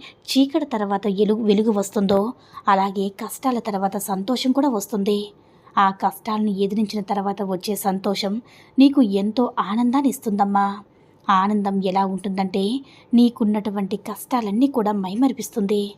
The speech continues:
ఇప్పటి వరకు నువ్వు అనుభవించిన కష్టాలన్నీ కూడా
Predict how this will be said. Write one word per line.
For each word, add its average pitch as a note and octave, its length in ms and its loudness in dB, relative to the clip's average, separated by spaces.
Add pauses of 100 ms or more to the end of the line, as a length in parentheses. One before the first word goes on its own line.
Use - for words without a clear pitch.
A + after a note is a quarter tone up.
(480)
ఇప్పటి C4+ 360 2
వరకు G#3+ 320 -2
నువ్వు G#3 360 0
అనుభవించిన G#3 640 -2
కష్టాలన్నీ A3 720 -2
కూడా G#3 440 0